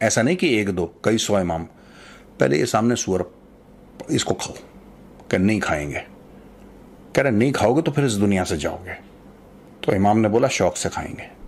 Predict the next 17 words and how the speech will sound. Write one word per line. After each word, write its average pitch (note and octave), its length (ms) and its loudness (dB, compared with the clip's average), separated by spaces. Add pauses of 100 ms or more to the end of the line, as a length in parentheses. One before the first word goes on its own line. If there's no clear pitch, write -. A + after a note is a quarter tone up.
(1400)
खाया, A2 360 2 (920)
टाइट E3+ 220 2
भी F3+ 100 2
कर D3+ 140 2
दिया G#2+ 220 2
इनको, D#2+ 260 -8 (180)
समझ C3+ 260 2
रहे, - 80 2
टाइट, D#3 420 0 (920)
टाइट D#3+ 240 2
भी D3+ 100 2
कर G2 160 0
दिया। E2 180 -4
और - 220 2
फिर D3 120 2
बोला, C#3+ 200 4
"नाचो।" F#2 480 0